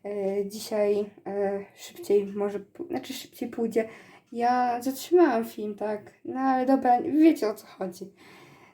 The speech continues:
Dobra, y, robię herbatę i zaraz się widzimy. Jest herbatka.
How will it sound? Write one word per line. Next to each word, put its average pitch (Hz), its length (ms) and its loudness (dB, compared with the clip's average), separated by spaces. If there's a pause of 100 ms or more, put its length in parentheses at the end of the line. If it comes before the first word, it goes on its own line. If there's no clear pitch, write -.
Dobra, 214 380 4 (180)
y, 226 260 -2
robię 247 240 0
herbatę 220 600 -2
i 339 260 8
zaraz 277 300 -2
się 339 80 6
widzimy. 208 400 -6 (120)
Jest 240 400 -6
herbatka. 254 840 2